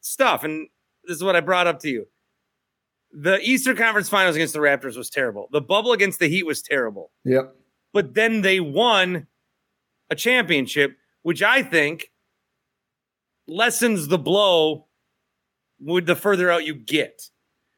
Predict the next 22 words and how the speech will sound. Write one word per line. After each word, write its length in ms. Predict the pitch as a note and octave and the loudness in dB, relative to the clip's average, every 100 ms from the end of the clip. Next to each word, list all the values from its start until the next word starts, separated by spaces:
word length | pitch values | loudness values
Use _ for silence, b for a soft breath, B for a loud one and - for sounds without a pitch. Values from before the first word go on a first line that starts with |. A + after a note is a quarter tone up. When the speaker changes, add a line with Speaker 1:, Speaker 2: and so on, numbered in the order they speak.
| _ - | _ -10
Speaker 1:
So, 200 | - F#3+ | -2 0
like, 200 | F3+ F3+ | 0 0
with 140 | F3+ | -4
the 60 | F3 | -6
Packers 640 | - A#3 C4 G#3 F3+ D#3 D3+ | -4 -2 0 0 0 -2 -4
winning 320 | F3+ G3+ F#3 | -2 0 0
in 160 | E3+ D#3+ | -2 -4
twenty, 680 | - F#3 F3+ E3+ D#3 C#3 _ _ _ _ _ - | -4 -2 0 0 -2 -4 _ _ _ _ _ -8
uh, 440 | C3+ C3 C3 B2+ B2 | -6 -4 -4 -6 -4
ten, 520 | G#3+ A#3+ D3+ C3 B2+ _ _ _ _ _ | 0 2 2 -2 -10 _ _ _ _ _
you 120 | D#3+ | -6
know, 180 | D3 C3+ | -4 0
there 160 | D3 D3+ | 2 2
was 120 | D3 | 2
that 180 | D3+ C#3 | 0 2
wild 280 | D3 D3+ | 0 0
card 180 | C#3+ D3+ | 0 -2
game 180 | C#3+ D3 | -2 -4
against 220 | D3 C#3 | -4 0
Arizona 560 | C#3+ C#3+ A#2+ C3 C3 C3+ | 0 0 -2 -4 -4 -4
or 220 | C3+ C3 | -2 -2
whatever. 400 | C3 C3 B2+ | 0 -2 -4